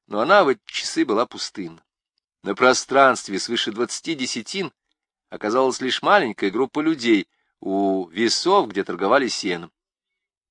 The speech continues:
Около выходивших на эту площадь воинских казарм тоже народу не было, учение уже кончилось.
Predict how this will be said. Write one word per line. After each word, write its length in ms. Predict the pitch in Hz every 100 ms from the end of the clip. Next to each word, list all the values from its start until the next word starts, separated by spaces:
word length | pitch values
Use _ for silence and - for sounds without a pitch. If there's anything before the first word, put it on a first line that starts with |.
| _
Около 240 | 98 - 131
выходивших 580 | 127 135 143 160 - -
на 60 |
эту 220 | 147 147
площадь 400 | 135 147 - 151
воинских 560 | 139 151 151 - 147 139
казарм 440 | 143 139 175 170 - - _
тоже 340 | 117 123 113 104
народу 300 | 110 139 101
не 240 | 87 90
было, 200 | 85 85 _ _
учение 560 | 85 - 113 147 143 123
уже 160 | 104
кончилось. 720 | - 90 85 80 - - -